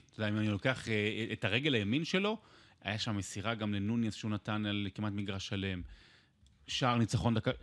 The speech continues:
כשהוא קיבל את הכדור, בלי יותר מדי הגנה, משישה עשר מטרים, אתה ידעת שהוא ישלח את זה למקום הנכון.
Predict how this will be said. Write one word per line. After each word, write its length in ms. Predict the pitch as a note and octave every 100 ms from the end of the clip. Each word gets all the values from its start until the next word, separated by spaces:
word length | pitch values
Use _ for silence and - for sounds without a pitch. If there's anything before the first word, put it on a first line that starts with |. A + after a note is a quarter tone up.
| - - -
כשהוא 260 | - A3
קיבל 280 | F3 C#3 D3+
את 120 | -
הכדור, 480 | B2 A#2+ G#2 A2+ E2 - - - - _ _
בלי 480 | G2+ F#2+ C3 F#3 E3+ C3+
יותר 260 | A2 C#3+
מדי 180 | C3+ A#2+
הגנה, 380 | A2+ G2+ G2+ E2 - - - -
משישה 560 | G#2 A2 G2 - - D#3+
עשר 220 | - A#2+
מטרים, 440 | G#2 - A2 D#3
אתה 160 | B2 C#3
ידעת 240 | D#3 F#3
שהוא 140 | E3+ A#2
ישלח 240 | - C#3+
את 60 | B2
זה 80 | A2
למקום 360 | G#2 G#2+ G#2+
הנכון. 340 | G2+ F#2 F2+